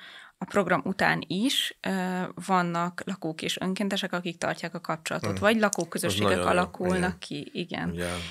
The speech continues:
Speaker 1: És összejárnak kávézni, ezt, azt csinálni, és például, ö, egyébként van olyan ház, aminek a, már egyébként is volt egy, a program előtt is egy, egy jó lakóközössége, de ennek, ö, kapcsán még, ö, szorosabb lett a kapcsolatuk, ö,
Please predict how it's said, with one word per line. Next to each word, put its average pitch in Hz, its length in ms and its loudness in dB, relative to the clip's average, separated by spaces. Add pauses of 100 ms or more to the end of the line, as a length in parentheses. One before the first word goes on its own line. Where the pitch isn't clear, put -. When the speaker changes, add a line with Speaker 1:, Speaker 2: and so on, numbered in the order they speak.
(120)
Speaker 1:
És 254 160 2
összejárnak 180 560 4
kávézni, 180 760 0
ezt, 170 300 0
azt 170 280 -4
csinálni, 175 560 -4
és - 180 0
például, 190 640 2 (100)
ö, 170 360 0 (160)
egyébként 175 560 -2
van 170 200 0
olyan 165 240 0
ház, 175 320 0
aminek 165 440 -2
a, 170 240 2 (340)
már 202 200 8
egyébként 214 460 2
is 190 100 0
volt 180 240 2
egy, 175 240 -2
a - 40 -2
program 180 360 -2
előtt 165 260 -4
is 170 140 -4
egy, 160 240 -4
egy 170 200 -4
jó 165 300 -4
lakóközössége, 226 920 -2
de 175 220 2
ennek, 170 380 -2
ö, 170 320 -2
kapcsán 170 380 -2
még, 165 440 -4
ö, 170 80 -6 (160)
szorosabb 170 460 -4
lett 170 180 -4
a 156 60 -2
kapcsolatuk, 190 580 -4 (520)
ö, 175 60 -2